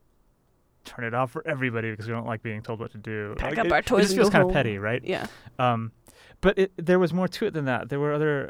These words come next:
Speaker 1: uh, there are other, so I, I, I actually, I started looking into it, and, um, I don't know, I ended up really in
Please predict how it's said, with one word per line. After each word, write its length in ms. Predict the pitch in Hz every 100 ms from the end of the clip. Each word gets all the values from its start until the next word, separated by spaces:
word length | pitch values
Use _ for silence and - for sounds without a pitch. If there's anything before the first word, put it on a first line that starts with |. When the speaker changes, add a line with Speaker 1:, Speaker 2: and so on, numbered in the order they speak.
| -
Speaker 1:
uh, 380 | 127 117 113 117 _ _ _ _
there 200 | - 135
are 40 | 139
other, 140 | 143
so 120 | 170
I, 60 | 185
I, 320 | 170 180 175
I 120 | 175
actually, 180 | 175 -
I 40 | 160
started 240 | - 180
looking 180 | 156 156
into 220 | 165 202
it, 160 | 175 -
and, 380 | - 127 120 117 - _
um, 420 | 135 120 117 117 120 _ _ -
I 120 | 156
don't 80 | 196
know, 80 | 220
I 80 | 175
ended 180 | 180
up 80 | 196
really 720 | 151 165 160 147 135 127 123 - _ _
in 640 | 139 135 131 131 127 123 135